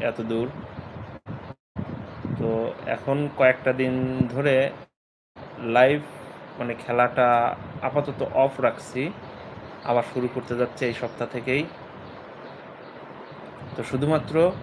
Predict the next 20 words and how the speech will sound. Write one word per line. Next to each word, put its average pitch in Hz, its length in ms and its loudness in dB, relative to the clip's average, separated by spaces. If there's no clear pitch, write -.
আপনাদের 135 340 0
সাপোর্ট 143 520 -4
চাই, 104 160 -4
আপনারা 123 320 0
সবসময় 127 540 -2
পাশে - 280 -4
থাকবেন, 127 380 -4
ভালোবাসা 110 420 0
দিবেন, 120 420 -4
লাইক, 110 220 6
কমেন্ট, 123 280 0
শেয়ার 117 260 2
করবেন। 120 480 0
আর 110 220 -2
আমার 113 240 2
এই 117 140 0
লাইভটা 113 720 4
যে 113 140 0
যে 123 160 0
দেখতেছেন, 120 640 -2